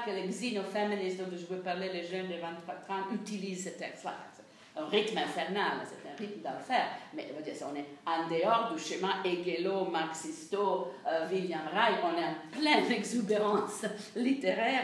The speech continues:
un petit peu comme ça. Euh, donc c'est ce qui fait d'elle un cas, euh, mais bon, euh, je ne vous conseille pas d'écrire comme ça, sauf,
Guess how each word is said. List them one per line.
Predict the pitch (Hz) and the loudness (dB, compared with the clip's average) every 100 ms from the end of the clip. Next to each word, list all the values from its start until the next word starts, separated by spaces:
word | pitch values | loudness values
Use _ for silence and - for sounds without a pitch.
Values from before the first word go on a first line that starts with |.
| 190 | 0
un | 185 | -4
petit | 196 | -6
peu | 180 190 | -6 -8
comme | 160 - | -10 -12
ça. | - - - - - | -12 -12 -16 -18 0
Euh, | 190 190 247 | 2 4 4
donc | 254 254 214 | 4 4 0
c'est | 214 262 | -4 -4
ce | 254 | -4
qui | 240 | -4
fait | 233 | -2
d'elle | 233 240 214 | 4 4 4
un | 202 185 180 | 2 0 0
cas, | 180 160 220 185 | 0 0 2 0
euh, | 160 156 160 | -2 -4 -6
mais | 165 165 - | -6 -6 -6
bon, | 156 185 | -6 -6
euh, | 160 156 147 147 | -6 -8 -8 -8
je | 151 175 170 | -8 -8 -8
ne | |
vous | 165 | -10
conseille | 185 180 185 - | -10 -8 -8 -2
pas | 196 | -2
d'écrire | 180 170 190 180 | -2 -6 -6 -8
comme | 160 143 | -8 -2
ça, | 240 | -2
sauf, | - 165 - - | -2 -4 -6 -4